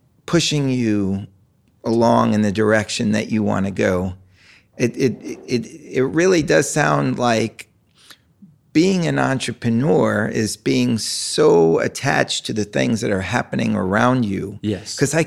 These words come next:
Speaker 1: I kept wondering about this. Is this, like, a D N A that people are wired? But you, you are wired, but you need the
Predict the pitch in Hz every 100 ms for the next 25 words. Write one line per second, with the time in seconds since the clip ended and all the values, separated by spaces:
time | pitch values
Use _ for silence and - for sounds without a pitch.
0 | - - 135 - 208 - - 127 202 214
1 | 127 113 101 104 101 104 98 135 120 135
2 | - - _ - - - - - 101 110
3 | 92 92 127 147 127 113 127 120 110 104
4 | - 135 117 107 101 104 113 127 104 98
5 | 135 - 131 135 135 131 147 185 180 190
6 | 180 143 117 143 139 131 156 190 156 143